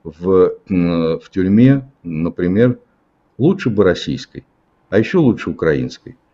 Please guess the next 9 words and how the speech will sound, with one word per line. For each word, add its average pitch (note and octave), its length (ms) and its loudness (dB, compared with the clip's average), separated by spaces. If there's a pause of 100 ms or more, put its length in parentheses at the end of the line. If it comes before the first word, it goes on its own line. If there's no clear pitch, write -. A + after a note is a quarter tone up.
(260)
Ну, E3 180 2
на A2 160 4
крайний, C#3 540 4 (200)
на F#2 200 -2
крайний C#3+ 400 4
случай, A#2+ 560 -2 (140)
на F#2+ 200 0
крайний B2 360 0
случай G2+ 500 -4